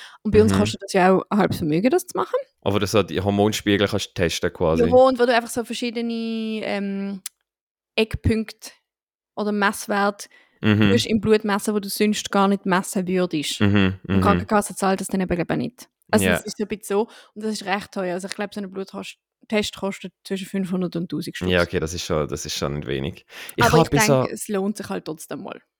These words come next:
Speaker 2: Ja, also ich denke sicher, wenn man irgendwie wirklich unter etwas leidet und dann, äh, irgendwie dem nicht, nicht auf den Grund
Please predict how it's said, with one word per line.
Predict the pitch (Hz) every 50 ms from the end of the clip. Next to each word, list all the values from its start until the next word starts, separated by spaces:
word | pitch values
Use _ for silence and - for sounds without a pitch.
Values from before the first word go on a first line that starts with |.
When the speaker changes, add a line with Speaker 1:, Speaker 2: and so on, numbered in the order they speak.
| _
Speaker 2:
Ja, | - 123 131 131
also | 123 147 165
ich | -
denke | - 123 104 -
sicher, | - 120 113 - 156
wenn | 143 123 110
man | 110 -
irgendwie | - 113 113 - 117 110 95 92 101 101 101 104 104 101 98 - - - - - - _ _ _ _ _ _ _ _ _ _ _ _ _
wirklich | - 135 143 143 160 - 87 - - _ _ _ _ _ _ _ _ _ _ _ _ _ _ _ _ _ _ 127 -
unter | - 131 113 120
etwas | 113 - 117 - 113 113 - -
leidet | 113 117 117 117 113 110 117 117 127 131 135 123 - -
und | - - 117 110 110 107 - - - -
dann, | 110 107 110 110
äh, | 110 107 104 104 104 104 - _ _ _ 82 82 - - - -
irgendwie | - 104 117 107 110 101 101
dem | 87 104 101 101 101 101 101
nicht, | 101 101 104 - - - - - -
nicht | 104 98 101 90 -
auf | 98 -
den | - 101 95 87
Grund | - 101 107 113 131 127 - - - -